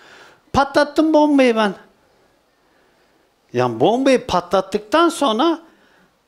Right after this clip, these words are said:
yani o kimse gerçekten maneviyata,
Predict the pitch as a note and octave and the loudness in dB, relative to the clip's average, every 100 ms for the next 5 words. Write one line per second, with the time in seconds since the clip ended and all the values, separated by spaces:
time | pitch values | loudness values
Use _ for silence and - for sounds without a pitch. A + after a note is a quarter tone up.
0 | _ _ A2+ A#2 A#2+ - F#3 F#3+ A3+ A3 | _ _ -6 -4 -4 -4 -4 0 0 0
1 | - G#3+ F#3+ - - _ _ _ _ - | 0 0 0 -2 -12 _ _ _ _ -20
2 | B2 G#2+ F#3+ B3 - A3+ G#3+ - C#3 A2 | -8 -2 0 0 -2 -4 -2 -4 -4 -6
3 | G#2+ C#3 F3+ F#3 F#3 F3+ F3+ F3 F3+ E3+ | -4 0 0 0 0 2 0 0 0 0
4 | D3 - | -2 -8